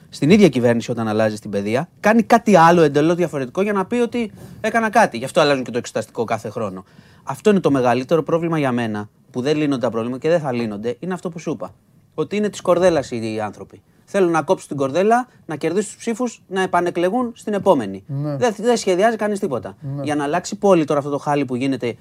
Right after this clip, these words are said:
Speaker 1: θα ξαναπλημμυρίσουμε τώρα σε λίγο καιρό
Speaker 2: Καλά,
Speaker 1: και θα το,
Speaker 2: εννοείται.
Speaker 1: εύκολα.
Speaker 2: Εννοείται, μα έχουμε κακό
Speaker 1: Και
Speaker 2: χειμώνα.
Speaker 1: τώρα έχουνε βρει, έχουνε βρει τώρα το
Speaker 2: Θα
Speaker 1: τέτοιο,
Speaker 2: έχουμε,
Speaker 1: έχουνε
Speaker 2: ναι,
Speaker 1: βρει,
Speaker 2: ρε, θα, θα έχουμε και χιόνια φέτος,
Speaker 1: έχουνε,
Speaker 2: όπως
Speaker 1: αλλά
Speaker 2: πέρυσι περισσότερο,
Speaker 1: ε,
Speaker 2: έτσι,
Speaker 1: έχουνε,
Speaker 2: έτσι έχουν βγει
Speaker 1: έχουν
Speaker 2: άνθρωποι
Speaker 1: βρει τη
Speaker 2: άλλους
Speaker 1: συνταγή τώρα του lockdown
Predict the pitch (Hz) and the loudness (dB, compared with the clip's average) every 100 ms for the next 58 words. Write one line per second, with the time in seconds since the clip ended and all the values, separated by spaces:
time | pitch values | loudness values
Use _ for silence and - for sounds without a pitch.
0 | - 131 - 131 131 139 180 247 - 107 | -12 -8 -2 0 2 4 6 6 2 -6
1 | 104 101 101 98 101 98 113 180 220 214 | -8 -6 -6 -8 -10 -8 -2 0 0 2
2 | 571 208 190 185 214 202 - 190 285 285 | 4 4 4 4 4 4 0 -4 -2 -2
3 | 330 349 170 214 240 262 240 285 208 202 | -2 -2 -2 -2 -4 -4 -4 -2 4 8
4 | 190 196 202 180 170 196 190 170 196 170 | 8 8 6 2 4 2 2 0 0 0
5 | 196 190 196 180 160 190 196 190 - 170 | 0 2 2 2 0 -2 -2 -4 -4 4
6 | 311 285 185 240 262 185 240 262 208 180 | 6 6 4 0 0 -4 -4 -4 -4 -2
7 | 302 240 151 165 190 165 202 220 151 - | -2 0 0 2 0 0 -2 0 2 2
8 | - 254 226 220 196 196 226 - 165 - | 2 -2 -4 -4 -2 0 2 4 4 4
9 | 147 151 - 175 - - 151 233 180 160 | 4 2 2 2 4 4 4 4 4 4
10 | 170 156 160 156 135 127 127 156 156 147 | 2 2 0 0 2 2 2 0 2 4
11 | 170 165 156 156 147 165 160 | 2 0 -2 -2 2 2 2